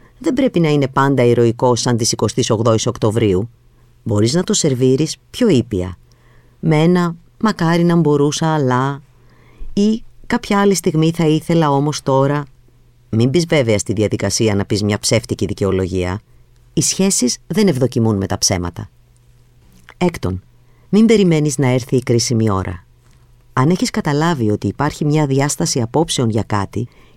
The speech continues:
ίσως είναι προτιμότερο να κάνεις μια συζήτηση σε ανύποπτη στιγμή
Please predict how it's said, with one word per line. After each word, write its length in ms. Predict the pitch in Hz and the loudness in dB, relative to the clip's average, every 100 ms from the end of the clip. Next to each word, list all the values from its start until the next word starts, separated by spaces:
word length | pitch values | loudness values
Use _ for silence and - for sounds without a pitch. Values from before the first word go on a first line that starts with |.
| - | -6
ίσως 320 | 233 269 - | -4 -2 0
είναι 140 | 240 | -2
προτιμότερο 640 | - 196 160 151 160 175 | 0 -2 0 0 2 2
να 120 | 170 135 | 0 0
κάνεις 320 | 147 165 156 | 0 0 0
μια 180 | 151 160 | -2 -2
συζήτηση 520 | 143 123 139 147 151 | -2 -2 -2 -4 -4
σε 140 | - | -2
ανύποπτη 480 | 123 131 180 170 - | 0 0 0 -2 -4
στιγμή 440 | - 101 98 98 | -6 -4 -2 -4